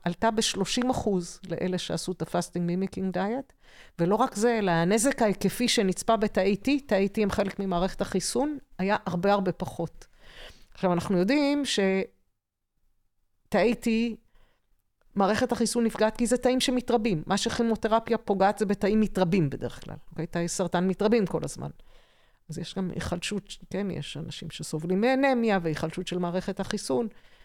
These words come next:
מה קרה? הרעבנו את התאים האלה, אז הם פשוט עוצרים, לא גדלים, מתחילים להפעיל מנגנוני הגנה, תיקון די אן איי אם נוצרו מוטציות כתוצאה מהכימותרפיה, או...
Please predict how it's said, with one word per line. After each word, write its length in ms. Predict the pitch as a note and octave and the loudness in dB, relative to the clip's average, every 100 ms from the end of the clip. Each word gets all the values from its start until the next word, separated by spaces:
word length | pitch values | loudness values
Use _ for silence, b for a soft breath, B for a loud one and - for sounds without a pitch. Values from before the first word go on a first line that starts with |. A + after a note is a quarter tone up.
| b - | b -8
מה 100 | E3 | -6
קרה? 320 | - E3+ D3+ | -4 -2 0
הרעבנו 460 | F3 - F#3 F3+ F3+ | 0 2 2 4 0
את 100 | E3+ | 0
התאים 440 | - D3+ D3 C#3 | -2 -2 -2 -2
האלה, 300 | C3 C3+ C3+ D3 - - | -4 -6 -6 -8 -10 -12
אז 340 | C#3+ C#3 C3+ - - - - - - - - - - | -12 -10 -12 -14 -12 -10 -12 -14 -18 -18 -20 -16 -10
הם 160 | D3+ C#3+ | -10 -10
פשוט 380 | - - F3 - - - - - - - - - - | -18 -12 -12 -12 -18 -18 -20 -20 -20 -20 -20 -12 -4
עוצרים, 420 | G3+ A3+ A3 E3+ - | 0 4 4 2 -2
לא 160 | F#3 A3+ | 2 4
גדלים, 460 | G3 A#3 D#3 D#3+ - - - - - - - - | 4 4 2 0 -8 -18 -20 -20 -20 -20 -20 -16
מתחילים 260 | - A3 | -2 2
להפעיל 280 | A3+ A3+ A#3 | 4 4 2
מנגנוני 600 | A3 G#3+ G#3+ G#3 G3+ G3+ | 4 4 4 4 4 4
הגנה, 440 | G3 G#3 G3 C3+ C#3 - - | 4 4 4 2 -2 -10 -12
תיקון 360 | G#3 - A#3+ G#3+ | -6 2 4 4
די 180 | G#3 | 4
אן 80 | F#3+ | 4
איי 200 | F#3 F3 | 4 4
אם 60 | E3+ | 4
נוצרו 320 | F3 - F3 | 2 0 0
מוטציות 560 | E3+ D#3+ E3 - F3 - | 0 2 0 2 -2 -2
כתוצאה 720 | F3 D#3+ - D#3+ D#3 D#3+ D#3 | -4 -4 -2 0 0 -2 -2
מהכימותרפיה, 1120 | D#3+ D#3 - E3 D3+ D#3+ D#3 - E3 D#3 D3+ | -2 -4 -4 -4 -2 0 0 -2 -4 -2 -2
או... 240 | D3 D#3+ | -4 -6